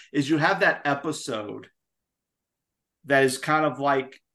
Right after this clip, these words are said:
kind of connected, but it's, like, its own offshoot, like Ahsoka and Anakin and that thing. It was like, it was like a whole other, like,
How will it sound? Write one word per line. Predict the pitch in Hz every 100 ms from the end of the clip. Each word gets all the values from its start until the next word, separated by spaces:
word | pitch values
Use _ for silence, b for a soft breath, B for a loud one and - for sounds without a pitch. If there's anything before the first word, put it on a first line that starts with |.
| -
kind | - 143 165
of | 175 -
connected, | 180 175 175 180 139
but |
it's, | 135 135
like, | 131 127
its | 127
own | 143 139 135
offshoot, | 127 127 - 127
like | 123 117
Ahsoka | 120 - 156 156 156 151 147 147 -
and | 120 117 117 113 110 -
Anakin | 156 170 160 175 160 143
and | 127 143
that | 165 -
thing. | 175 170 170 B B B
It | 156
was | 151 151
like, | 151 143 139 - b _
it | 156 160
was | 139
like | 156 135
a | -
whole | - - 175 180 180 175 175
other, | 151 147 147
like, | 139 127 123